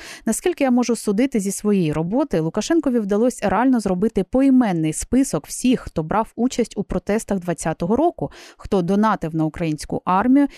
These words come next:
і він дуже жорстоко контролює всі висловлювання в соціальних мережах. При цьому російські спецслужби постійно роблять інформаційні кампанії через соцмережі про те, що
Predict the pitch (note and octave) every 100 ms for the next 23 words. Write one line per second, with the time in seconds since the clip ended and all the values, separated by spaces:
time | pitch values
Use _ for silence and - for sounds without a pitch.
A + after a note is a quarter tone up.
0 | - A3 G3+ F#3+ G3 G#3+ A#3+ A3 F#3+ -
1 | F3+ E3+ G#3+ - F3+ E3+ D#3+ E3 F#3 -
2 | - - G3+ G3 G#3+ F3+ E3+ E3 F3 E3+
3 | - - D3+ D3+ D3+ D#3 D3 D3 D3+ -
4 | - - - - F#3+ E3 D#3 - F#3+ F3
5 | G#3+ A3+ - - - - G#3+ F3+ F3+ F3
6 | - F3 E3 D#3+ F#3+ G#3 - F3+ D#3 E3
7 | - E3+ D#3+ - F3 - D#3+ D#3+ F3 -
8 | D#3+ D3+ D#3+ - E3+ B3 C4+ A#3 E3 -
9 | E3 - F3+